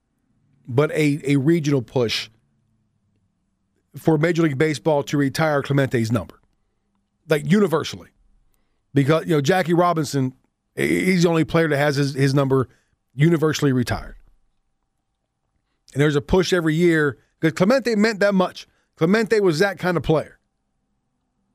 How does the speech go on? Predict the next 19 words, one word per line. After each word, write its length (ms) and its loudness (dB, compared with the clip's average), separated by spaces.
Will 260 4
it 40 4
ever 160 4
happen? 400 0
I 160 0
doubt 320 -2
it. 60 -20
But 100 0
that's, 180 0
that's 320 0
how 120 2
much 240 -2
he 160 2
means 480 2
to 80 2
the 40 2
city 260 0
of 80 0
Pittsburgh. 360 -10